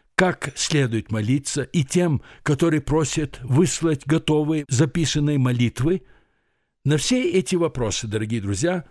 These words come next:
с большой ясностью отвечает Библия. Точно так же, как вера в Бога и молитва неотделимы друг от друга,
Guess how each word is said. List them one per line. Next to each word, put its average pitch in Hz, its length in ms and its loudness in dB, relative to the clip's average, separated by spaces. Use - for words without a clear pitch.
с 107 140 -4
большой 151 800 0
ясностью 127 1000 0
отвечает 117 600 -2
Библия. 82 440 -2
Точно 160 320 0
так 143 240 0
же, 127 140 0
как 135 240 -2
вера 135 320 2
в 107 140 0
Бога 120 560 0
и 160 100 4
молитва 147 640 0
неотделимы 127 1080 0
друг 131 280 -2
от 131 100 -6
друга, 175 420 -2